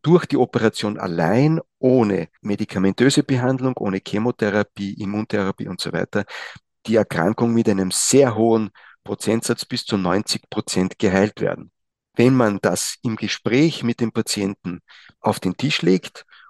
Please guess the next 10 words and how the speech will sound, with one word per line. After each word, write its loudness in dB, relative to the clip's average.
und 0
erklären 2
kann, 2
wie -6
diese 2
Operationen 2
heute 0
technisch 0
durchgeführt -2
werden, 4